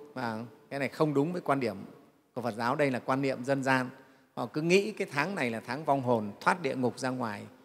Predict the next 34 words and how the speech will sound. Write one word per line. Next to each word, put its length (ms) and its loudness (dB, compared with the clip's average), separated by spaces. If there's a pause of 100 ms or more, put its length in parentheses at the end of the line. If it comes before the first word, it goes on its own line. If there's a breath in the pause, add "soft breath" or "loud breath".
(260 soft breath)
đi 140 2
lang 240 2
thang 200 -2
rất 160 -8
nhiều, 260 -2
nhưng 120 -8
không 120 -4
phải 240 -2 (180)
nhé. 200 6 (1300)
Thế 80 2
vậy 140 8
thì 180 4
bạn, 320 4
à, 200 6
Phương 220 0
Loan, 180 4
bạn 160 0
hỏi 240 0
là 360 0 (360)
cúng 240 4
ngày 160 4
rằm 420 0
tháng 180 -6
bảy 280 0
thì 120 -4
như 140 -4
thế 140 -6
nào 380 -2
là 240 -10 (260)
được 160 -8
lợi 160 -6
ích 240 -4
nhất? 200 0 (540)
À, 280 2